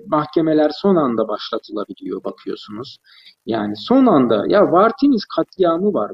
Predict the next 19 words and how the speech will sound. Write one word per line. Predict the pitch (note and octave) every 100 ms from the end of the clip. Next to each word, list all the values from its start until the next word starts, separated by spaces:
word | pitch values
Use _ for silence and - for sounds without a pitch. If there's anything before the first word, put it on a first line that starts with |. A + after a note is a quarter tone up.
| - -
Bakın, | D3 - A#2+ - _ _ _ _ -
e, | - C3
Mehmet | B2 C#3 F3+ F#3
Bey, | - G#2
Vartiniz | C#3+ D#3+ D#3+ G#3+ G3
katliamı. | - B2+ - - G#2+ G#2 G#2+ - _ _ _ -
E, | D#3+
bir | G#3 G3+
Kürt | A3+ A3
ailenin, | F3+ D3 C#3 C#3 C#3+ C#3 - C3+
e, | A#2 A2+ B2
çoluk | A#2+ F3 E3+ -
çocuk | E3 D#3 D3+
varken | D3+ F#3 F#3+ C#3+
içeride, | B2+ - A2+ A2 F3
içeriye | F3 - E3 E3+
bomba | D#3 F3+ E3
atılma | B2+ - C#3 C#3
suretiyle | C3 C3 A#2 A#2 B2 D3 F3